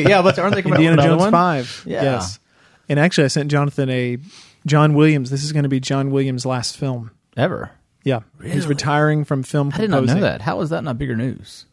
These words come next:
Speaker 2: It, I read it in the B B C or the A P one.
Speaker 1: Man.
Speaker 2: I sent it to Jonathan. What, yesterday?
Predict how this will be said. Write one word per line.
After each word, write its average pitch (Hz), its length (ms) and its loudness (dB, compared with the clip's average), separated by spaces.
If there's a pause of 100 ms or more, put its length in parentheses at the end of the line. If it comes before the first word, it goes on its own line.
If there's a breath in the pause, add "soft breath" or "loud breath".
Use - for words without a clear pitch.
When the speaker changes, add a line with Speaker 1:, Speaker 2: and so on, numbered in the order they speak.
(180)
Speaker 2:
It, 151 140 2 (160)
I 156 160 -8 (140)
read 147 180 0
it 160 80 2
in 160 60 4
the 147 60 2
B 147 120 6
B 165 100 4
C 175 200 2
or 175 60 8
the 143 80 2
A 143 140 0
P 151 260 2
one. 139 280 -4
Speaker 1:
Man. 107 340 -8
Speaker 2:
I - 80 -6
sent 151 220 -2
it 139 100 -6
to 143 80 -8
Jonathan. 135 580 -4
What, 147 160 -2
yesterday? 196 500 0